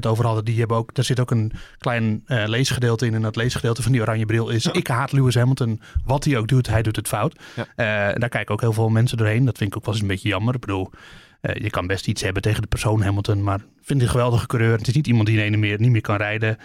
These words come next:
Speaker 1: Is hij goed voor, eh, een beetje politieke trucage voor de camera? Ja.
Speaker 2: Ja.
Speaker 1: Maar als Hamilton dat doet, dan vinden we het vreselijk. En als Lewis Ham-, als Fernando Alonso dat doet, dan vinden we het, eh,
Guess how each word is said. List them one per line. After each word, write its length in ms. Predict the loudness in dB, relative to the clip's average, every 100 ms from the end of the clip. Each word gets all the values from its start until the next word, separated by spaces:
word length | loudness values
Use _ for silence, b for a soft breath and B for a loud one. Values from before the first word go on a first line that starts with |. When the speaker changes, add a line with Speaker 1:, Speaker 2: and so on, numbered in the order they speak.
| B B
Speaker 1:
Is 220 | B -2 0
hij 100 | 0
goed 240 | 2 0 0
voor, 340 | 2 2 2
eh, 260 | 2 2 2
een 120 | 0
beetje 240 | 0 0 -2
politieke 640 | 0 0 2 0 2 0
trucage 480 | 2 -2 0 0 0
voor 80 | 0
de 80 | -2
camera? 460 | -2 0 2 2 0
Ja. 340 | -2 -2 -4 -6 B B B B
Speaker 2:
Ja. 100 | -2
Speaker 1:
Maar 100 | 0
als 100 | 2
Hamilton 340 | 2 2 4
dat 100 | 2
doet, 140 | 2 2
dan 140 | 2
vinden 200 | 2 0
we 60 | 0
het 100 | -2
vreselijk. 440 | -2 0 -2 -2
En 60 | -2
als 120 | 0
Lewis 200 | 0 2
Ham-, 160 | 0
als 240 | 2 0 0
Fernando 380 | 0 2 2 2
Alonso 320 | 2 2 2
dat 140 | 2
doet, 120 | 0
dan 160 | 2 2
vinden 200 | 2 2
we 60 | 0
het, 120 | 0
eh, 120 | -2